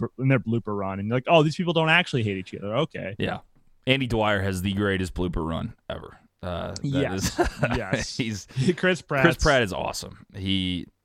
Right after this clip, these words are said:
Speaker 2: yeah, he's
Speaker 1: He,
Speaker 2: so
Speaker 1: he has
Speaker 2: funny.
Speaker 1: done, I mean, it's crazy 'cause he went from, like, chunky office boy in his Parks and Rec role to, like, superhero.
Speaker 2: Yeah.
Speaker 1: In,
Speaker 2: Yeah.
Speaker 1: 'cause then he's, 'cause then he became, uh,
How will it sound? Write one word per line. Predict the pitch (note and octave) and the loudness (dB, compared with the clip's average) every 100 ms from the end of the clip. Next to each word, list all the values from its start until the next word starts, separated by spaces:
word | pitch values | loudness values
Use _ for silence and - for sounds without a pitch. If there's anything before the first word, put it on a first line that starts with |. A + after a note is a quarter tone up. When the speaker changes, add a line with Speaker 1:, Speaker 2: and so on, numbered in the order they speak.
| _ - | _ -10
Speaker 2:
yeah, | F#2 - | -8 -8
he's | F#2+ F2+ | -8 -4
Speaker 1:
He, | D#3+ G#3+ A#3+ B2+ | 0 2 2 0
Speaker 2:
so | B2+ G#3 | 0 2
Speaker 1:
he | B3 | 4
has | D#3+ B2+ | 4 2
Speaker 2:
funny. | G#2 | 0
Speaker 1:
done, | C#3 C3 A2+ | 0 0 0
I | C#3+ | -2
mean, | C3 | 0
it's | C3 E3+ | -2 -4
crazy | - D3 C#3 A#2 | -2 0 0 -2
'cause | B2 - | -6 -2
he | F#3 | 0
went | F#3 F3 | 0 -2
from, | - C#3+ | -2 0
like, | C3 B2 - _ _ _ _ | 0 0 -2 _ _ _ _
chunky | - E3 D#3+ F3+ C#3 | -2 0 0 2 2
office | B2 C#3+ D#3+ | 2 2 -2
boy | - D#3+ E3 E3+ | 0 2 4 4
in | D#3 D3 C#3 C3 F#2+ - | 2 0 0 -2 -6 -4
his | C3 | -4
Parks | - C3 C#3 - | -2 -4 -4 -6
and | A#2 | -4
Rec | A2+ - | -4 -4
role | D3 D3+ D#3 | -2 0 0
to, | - C#3+ C3+ B2+ A#2+ - | 0 0 2 2 0 -2
like, | A#2+ - | -4 -4
superhero. | - - E3+ D3 B2+ A#2 G2+ G2 G2 | -4 4 4 4 2 2 -2 -2 2
Speaker 2:
Yeah. | A2+ G2+ - - | 2 2 -2 -6
Speaker 1:
In, | C#3 C3 | -4 -2
Speaker 2:
Yeah. | A#2+ G#2 F#2 - - _ _ D3+ | 0 0 0 -4 -18 _ _ -6
Speaker 1:
'cause | B2+ | -2
then | D3+ | -2
he's, | D3+ B2+ - D3 | -2 -6 -12 -14
'cause | - | -6
then | C3+ D3 | -2 -2
he | |
became, | B2 B2+ C3+ C3 B2+ | -2 -4 -2 0 0
uh, | A2+ G2 | -2 -2